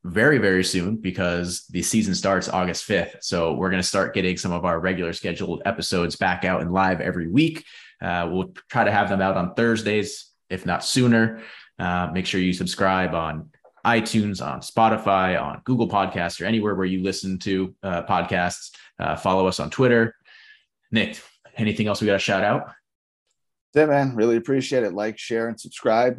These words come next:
Speaker 2: if you haven't
Speaker 1: Yeah.
Speaker 2: listened to it already. Our last episode with Soccer Q Ash is a great insight into betting. A lot of, lot of tips to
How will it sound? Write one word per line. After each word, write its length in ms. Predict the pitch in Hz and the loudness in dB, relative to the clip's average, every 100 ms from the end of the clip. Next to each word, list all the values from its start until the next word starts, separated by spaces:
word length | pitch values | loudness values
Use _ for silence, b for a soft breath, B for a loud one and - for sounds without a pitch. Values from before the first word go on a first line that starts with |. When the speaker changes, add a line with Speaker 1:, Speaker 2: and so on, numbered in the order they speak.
| 113 | -8
Speaker 2:
if 140 | - | -8
you 80 | 104 | -2
haven't 200 | 101 98 | -2 -2
Speaker 1:
Yeah. 40 | |
Speaker 2:
listened 260 | 110 117 101 | -6 -6 -2
to 120 | 107 | 2
it 60 | 101 | 4
already. 540 | 98 101 107 117 120 | 4 4 2 2 -2
Our 320 | 87 90 87 | -2 -2 -2
last 320 | 90 98 92 | 0 0 2
episode 500 | 107 - - 101 98 80 | -2 -4 -4 -2 -2 -2
with 240 | 90 85 | -6 -6
Soccer 500 | - 92 92 95 92 | 0 0 0 -4 -6
Q 220 | - 95 85 | -2 -2 2
Ash 480 | 98 110 113 - - | 2 2 0 -2 -8
is 180 | 82 78 | -8 -6
a 60 | 78 | -4
great 280 | 90 92 | 0 2
insight 500 | 78 92 78 90 90 | 0 -4 -2 2 2
into 280 | - 87 - | 0 -6 -8
betting. 520 | - 101 110 113 113 - | 0 4 4 4 0 0
A 40 | |
lot 180 | 87 90 | 2 4
of, 200 | 90 78 _ - | 2 -2 _ -6
lot 120 | 90 | -4
of 80 | 90 | -4
tips 400 | - 95 - - | -4 -4 -6 -12
to 280 | - 90 90 | -4 0 0